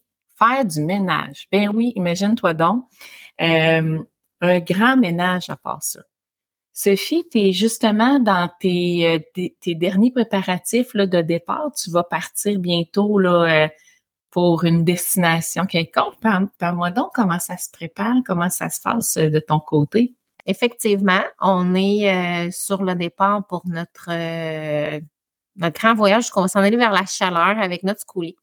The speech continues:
Speaker 2: Et, euh, on est en automne, puis là, on a réalisé qu'on était vraiment, vraiment
Speaker 1: Ouais.
Speaker 2: dû pour un grand ménage, euh,
Speaker 1: <laughs>
Speaker 2: dans le schoolie parce que ça va faire, euh,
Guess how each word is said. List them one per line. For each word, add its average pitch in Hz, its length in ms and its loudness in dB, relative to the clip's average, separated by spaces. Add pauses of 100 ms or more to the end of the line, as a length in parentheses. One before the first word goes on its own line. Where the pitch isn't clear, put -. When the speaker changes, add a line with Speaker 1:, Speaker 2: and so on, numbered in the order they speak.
(640)
Speaker 2:
Et, 185 340 4
euh, 170 560 -2 (100)
on 170 120 -6
est 175 180 -6
en 180 160 2
automne, 208 420 0
puis - 160 -6
là, 214 140 0
on 208 60 0
a 170 80 0
réalisé 175 400 -2
qu'on 196 160 0
était 190 320 -2 (120)
vraiment, 220 320 0
vraiment 208 360 2
Speaker 1:
Ouais. 185 60 -2
Speaker 2:
dû 185 140 -10
pour 233 160 -8
un 190 120 2
grand 220 260 0
ménage, 214 520 0
euh, 175 240 0
Speaker 1:
<laughs> - 20 0
Speaker 2:
dans 185 120 2
le 185 60 0
schoolie 190 580 -6
parce - 240 -4
que 208 100 -6
ça 202 180 -4
va 180 120 2
faire, 226 480 0
euh, 175 640 -2